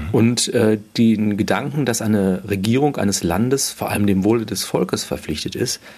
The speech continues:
ernst machen und dafür sorgen, dass Menschen,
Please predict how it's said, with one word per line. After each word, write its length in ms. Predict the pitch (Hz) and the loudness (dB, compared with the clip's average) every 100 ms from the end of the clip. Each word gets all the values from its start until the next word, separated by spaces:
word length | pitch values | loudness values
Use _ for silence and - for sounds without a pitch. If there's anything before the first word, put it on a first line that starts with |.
| - - | -20 -6
ernst 460 | - 110 113 - | -2 -2 -4 -2
machen 240 | 120 120 170 | -4 -2 -4
und 140 | 147 | -2
dafür 200 | 104 117 | -2 -2
sorgen, 420 | 92 85 87 143 160 - - - - | -2 -4 -4 -4 -6 -14 -16 -10 -4
dass 240 | 120 - | -2 0
Menschen, 540 | 92 90 101 180 208 | 2 2 2 2 2